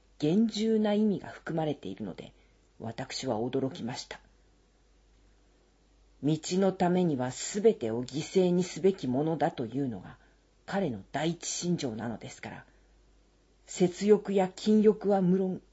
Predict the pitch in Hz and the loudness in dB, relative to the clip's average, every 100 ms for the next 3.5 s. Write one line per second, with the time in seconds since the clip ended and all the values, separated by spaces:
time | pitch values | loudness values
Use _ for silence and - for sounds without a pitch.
0 | _ _ _ _ - - - 233 226 202 | _ _ _ _ -16 -12 -4 -2 0 2
1 | 202 196 254 165 123 160 156 - 113 - | 2 2 0 0 0 -4 -4 -6 -12 -14
2 | _ _ - 262 202 - - 170 208 220 | _ _ -2 0 0 -6 -4 2 6 8
3 | 220 190 127 120 147 | 8 4 0 -2 -4